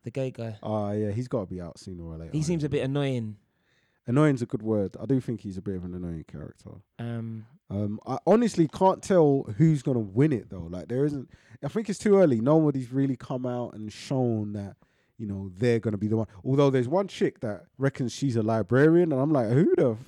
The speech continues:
Speaker 2: fuck?"
Speaker 1: Is it
Speaker 2: Like,
Speaker 1: that timid girl?
Speaker 2: what fucking library did you work in?
Speaker 1: She's timid.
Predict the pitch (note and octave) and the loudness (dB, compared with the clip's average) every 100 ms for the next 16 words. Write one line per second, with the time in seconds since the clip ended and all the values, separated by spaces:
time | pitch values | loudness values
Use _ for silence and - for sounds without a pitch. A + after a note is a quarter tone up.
0 | - E4 G4+ - _ _ _ _ _ _ | -8 -4 -4 -6 _ _ _ _ _ _
1 | _ - D3+ - - - G#3 E3+ C#3 A#2+ | _ 0 2 4 2 0 0 0 -2 2
2 | E3+ - - C3+ - E3+ D3+ G#3 F#3 E3+ | 2 2 0 -2 0 2 4 4 6 4
3 | E3 C#3 G#2 D#3+ G4 F#3 A#2 - F2+ D2 | 4 0 4 6 8 6 4 2 -8 -10
4 | _ - A#2 - C#3+ A#2+ | _ -14 -14 -8 -6 -6